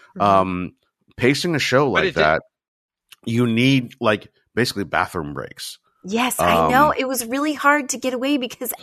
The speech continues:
Speaker 1: everything was huge.
Speaker 2: Yeah. And,
Speaker 1: And there
Speaker 3: It's
Speaker 1: was
Speaker 3: not
Speaker 1: no
Speaker 3: easy,
Speaker 1: long,
Speaker 3: yeah.
Speaker 1: there was no filler.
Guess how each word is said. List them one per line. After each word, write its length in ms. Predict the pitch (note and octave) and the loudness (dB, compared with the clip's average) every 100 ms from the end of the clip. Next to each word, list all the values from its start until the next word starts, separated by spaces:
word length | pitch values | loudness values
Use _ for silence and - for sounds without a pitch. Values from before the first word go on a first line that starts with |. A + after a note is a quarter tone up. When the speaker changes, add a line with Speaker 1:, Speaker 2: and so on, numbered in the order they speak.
| - | -4
Speaker 1:
everything 560 | C#4 B3 C#4 C#4 C4+ A#3+ | -2 -2 -4 -2 -2 2
was 180 | A3+ - | 0 0
huge. 880 | - D#4 G#4 G#4+ D4+ G#3 D#3+ - - - _ - | -8 -8 -6 -2 0 -2 -4 -10 -14 -20 _ -4
Speaker 2:
Yeah. 400 | A#2+ C#3+ D2 - _ | 0 2 0 -8 _
And, 180 | A#2 A#2+ | 2 4
Speaker 1:
And 80 | - | 4
there 60 | - | 4
Speaker 3:
It's 80 | - | 4
Speaker 1:
was 80 | |
Speaker 3:
not 140 | - - | 4 4
Speaker 1:
no 160 | C#4 | 4
Speaker 3:
easy, 180 | D4+ C#4 | 2 2
Speaker 1:
long, 280 | A#3+ B3 C#4 | 4 6 6
Speaker 3:
yeah. 100 | - C#4 | 4 0
Speaker 1:
there 80 | |
was 160 | D4 B3 | -2 -2
no 340 | C4 B3+ C4+ | -2 2 0
filler. 560 | D4 - B3+ D4 F3+ C3 | -2 -6 -2 0 0 -2